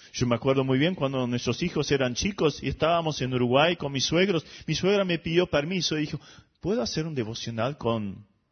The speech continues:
con tu hijo?". Teníamos uno, teníamos Misha recién. Y claro, por supuesto. Así no solo lo escuchan de, de nosotros, sino también de mis suegros. Genial. Y así cada mañana en las vacaciones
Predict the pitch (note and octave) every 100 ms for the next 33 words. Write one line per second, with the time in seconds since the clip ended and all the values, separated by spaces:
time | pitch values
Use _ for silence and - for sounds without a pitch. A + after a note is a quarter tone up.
0 | - G#2+ G2+ A#2 D3 G#2+ F2+ - _ _
1 | - - - G#2 A2 G2 B2 E2 - G2+
2 | G2+ G2 A2+ G2 E2 E2+ - - _ _
3 | _ _ _ _ _ _ _ _ _ _
4 | _ _ _ - G#2 - B2+ C3+ B3+ D4
5 | A3 C3 B2+ C3+ B2 D#4+ C4+ - D3+ F#2
6 | - _ _ - - D3+ D#3 G#3+ G3+ A3+
7 | - G3 F#3 D3 - D3 - C3 B2+ C3+
8 | A2 A#2+ A#2+ - E3 G3+ G#3+ F3 D#3 C#3+
9 | C3 C#3+ C3+ D3 - _ _ _ _ _
10 | - C3 A2 - A#3 D4 G3 G2+ B2+ D#3+
11 | G3 C#4 B3+ D#3+ D#3+ - G#3 A3+ A#3+ G3
12 | F#3 G#3+ A#3 G#3+ E3 D3+ D3+ D3+ - B3
13 | G3+ -